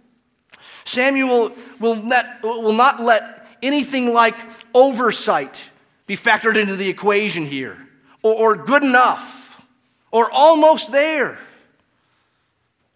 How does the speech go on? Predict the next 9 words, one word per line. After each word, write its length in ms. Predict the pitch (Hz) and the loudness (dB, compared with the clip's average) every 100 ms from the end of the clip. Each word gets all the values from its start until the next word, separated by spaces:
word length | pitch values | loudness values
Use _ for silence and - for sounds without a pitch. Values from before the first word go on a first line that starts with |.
| _ _ _ _ _ _ | _ _ _ _ _ _
It 60 | - | -20
tells 320 | 143 139 117 | -14 -14 -14
us 180 | 113 - | -18 -18
that 140 | 101 | -20
half 580 | - - 151 156 - - - | -20 -18 -16 -16 -18 -20 -20
obedience 800 | 120 131 156 123 107 107 - - | -16 -14 -14 -14 -16 -18 -20 -20
is 300 | 131 123 123 | -18 -18 -16
no 480 | 127 135 156 135 123 _ _ _ _ _ _ _ _ | -12 -10 -10 -12 -16 _ _ _ _ _ _ _ _
obedience. 840 | 135 127 151 165 101 87 - - - | -14 -10 -10 -12 -16 -20 -20 -20 -20